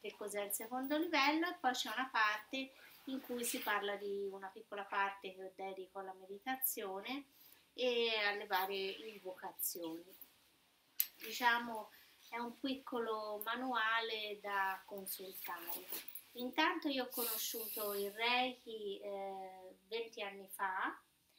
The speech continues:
e poi vi racconto la storia come l'ho conosciuto, e sono da dieci anni, sono Master Reiki. Eh,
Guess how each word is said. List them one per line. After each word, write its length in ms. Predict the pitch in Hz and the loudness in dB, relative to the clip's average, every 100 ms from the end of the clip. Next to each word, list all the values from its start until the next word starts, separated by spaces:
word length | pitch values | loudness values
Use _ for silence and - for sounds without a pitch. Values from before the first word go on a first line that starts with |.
| - - _ - - | -20 -20 _ -18 0
e 500 | 240 220 214 208 208 | 4 4 4 -2 0
poi 180 | 233 226 | 0 0
vi 80 | 214 | -2
racconto 500 | 202 - 226 214 214 | -4 -4 -8 -6 -6
la 140 | 202 | -4
storia 360 | 196 - 208 208 | -2 -2 -2 -4
come 200 | 208 196 | -8 -10
l'ho 140 | 196 190 | -8 -10
conosciuto, 920 | - 208 240 - 233 196 202 285 381 - - - - - | -10 -12 -8 -6 -6 -8 -4 -2 -2 -2 -20 -20 -20 -14
e 400 | - 285 262 240 | 0 4 6 6
sono 320 | 240 254 233 226 | 4 4 2 -2
da 140 | 214 214 208 | -2 -2 2
dieci 300 | 247 - 262 | 0 2 4
anni, 340 | 220 220 220 | 4 2 -2
sono 300 | - 208 196 | -4 -2 -4
Master 500 | 185 185 - 190 180 | -6 -4 -4 -6 -8
Reiki. 640 | 175 175 170 165 - 175 _ _ _ _ _ | -8 -6 -6 -8 -10 -16 _ _ _ _ _
Eh, 680 | 196 196 190 185 185 185 | -4 0 0 -2 -2 -4